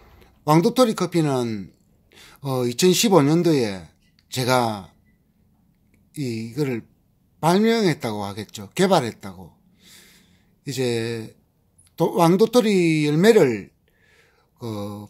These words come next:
볶아가지고 커피처럼 이렇게 갈아가지고 내려가지고 이제 커피를 만들기 위해서 한번 해봤는데, 정말 맛이 커피보다도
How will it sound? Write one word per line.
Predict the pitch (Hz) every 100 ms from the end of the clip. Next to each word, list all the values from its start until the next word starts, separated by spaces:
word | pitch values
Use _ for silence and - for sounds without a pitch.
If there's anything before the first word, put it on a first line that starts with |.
| -
볶아가지고 | 208 196 135 226 208 98 85 _ _ _ _ _ _ _ _ _ -
커피처럼 | 214 220 185 151 127
이렇게 | 120 - 117
갈아가지고 | 147 170 160 151 135 131 151 160 160 - _ _ _ _ _ -
내려가지고 | 185 202 147 120 117 107 104
이제 | 95 101
커피를 | - 156 151 127 104 - _ - - - _ _ _ _ _ _ _ _ _ -
만들기 | 131 123 135 117
위해서 | 110 - 113
한번 | 113
해봤는데, | 110 131 135 123 104 127 107 110 _ _ _ _ _ _ - -
정말 | 135 160 214
맛이 | 190 202 - 208
커피보다도 | - - 214 180 165 135 120 104 92